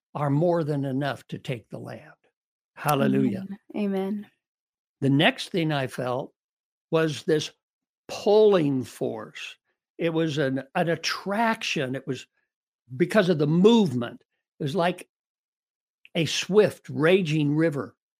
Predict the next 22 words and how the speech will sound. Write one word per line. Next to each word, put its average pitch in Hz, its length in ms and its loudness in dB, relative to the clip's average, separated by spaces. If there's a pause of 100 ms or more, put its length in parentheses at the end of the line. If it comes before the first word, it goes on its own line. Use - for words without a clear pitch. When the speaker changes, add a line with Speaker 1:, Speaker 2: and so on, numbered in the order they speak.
(460)
Speaker 2:
Mm. 208 480 4
Speaker 1:
that 156 320 0 (100)
Speaker 2:
Wow. 190 140 -2
Speaker 1:
just 185 200 4 (220)
pulls 214 600 6
in 143 420 0 (140)
anybody 135 880 0 (280)
who 185 120 6
gets 160 260 2
close - 460 0
enough 131 380 -6
to 143 220 -2
it - 140 -14 (320)
to - 100 -6
get 131 240 -4
caught. 202 160 4
Speaker 2:
Mm-hmm. 196 320 4 (920)
Speaker 1:
And 175 240 2 (100)
I 170 120 2
could 139 300 -2
feel 285 500 2
that 135 320 -2